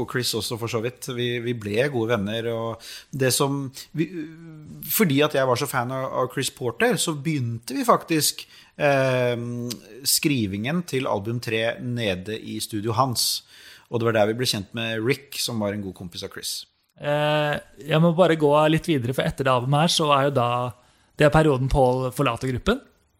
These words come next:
Speaker 2: ikke sant? Eller etter Make It
Speaker 1: Ja.
Speaker 2: Good?
Speaker 1: Wow, dette er jo, det er jo mye å snakke om, merker jeg. Det tar lang tid at vi får ta en, eh,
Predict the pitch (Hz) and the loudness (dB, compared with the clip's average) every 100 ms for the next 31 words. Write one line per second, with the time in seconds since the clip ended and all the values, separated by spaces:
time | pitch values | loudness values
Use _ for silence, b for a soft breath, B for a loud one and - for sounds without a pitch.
0 | _ _ 165 156 170 254 - - 185 180 | _ _ 0 4 4 2 -4 -10 0 2
1 | 180 175 151 147 104 - 196 208 - _ | 2 0 2 0 0 -2 -2 -2 -6 _
2 | _ B B B B 120 113 127 104 110 | _ B B B B 4 8 8 6 2
3 | - 110 107 120 110 127 110 107 - 101 | 0 0 2 2 2 2 -2 -4 -6 -6
4 | 95 127 127 117 127 113 127 127 117 127 | -2 0 0 0 0 0 0 -2 -2 -2
5 | 131 139 123 135 135 | -2 4 4 6 4